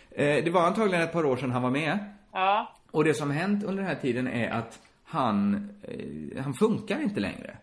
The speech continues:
Speaker 2: Jaså?
Speaker 1: Det som funkat så himla bra alla år.
Speaker 2: Mm.
Speaker 1: Att säga så här: "Ja, jag kvartade in på första", vad han nu säger. Jag kan inte riktigt
Speaker 2: Ja.
Speaker 1: göra den socken-skubben. Det,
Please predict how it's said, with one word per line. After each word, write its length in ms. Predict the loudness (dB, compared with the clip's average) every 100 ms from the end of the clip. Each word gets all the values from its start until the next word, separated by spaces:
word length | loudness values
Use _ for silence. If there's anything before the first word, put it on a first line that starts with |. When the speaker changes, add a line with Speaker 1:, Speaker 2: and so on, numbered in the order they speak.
| _
Speaker 2:
Jaså? 760 | -14 -12 -10 -6 2 4 4 2 -10 _ _ _
Speaker 1:
Det 160 | 0 0
som 160 | -2
funkat 420 | 0 0 0 -2 0
så 60 |
himla 340 | 2 2 0 0
bra 320 | 2 2 0
alla 280 | 0 2 4
år. 420 | 4 2 -2 -8 -12 -4
Speaker 2:
Mm. 120 | 0
Speaker 1:
Att 140 | 0
säga 240 | 2 2 2
så 100 | 2
här: 340 | 2 2 0 -6 -18 -10
"Ja, 260 | -6 -4
jag 260 | -4 -4 -4
kvartade 600 | -4 -4 -2 -4 -2 -4
in 180 | -4 -6
på 420 | -4 -2 -2 -4 -2
första", 440 | -4 -4 -8 -8 -4 -4 -4 -4 -6 -6 -6
vad 200 | 0 2
han 80 | 4
nu 100 | 2
säger. 220 | 2 2
Jag 120 | 2
kan 200 | 2 0
inte 140 | 0 0
riktigt 160 | 0 2
Speaker 2:
Ja. 120 | 2
Speaker 1:
göra 160 | 0
den 120 | -2 -4
socken-skubben. 760 | -6 -6 -12 -8 -6 -4 -6 -8 -14 -20 -20 -20 _
Det, 540 | -2 2 4 2 0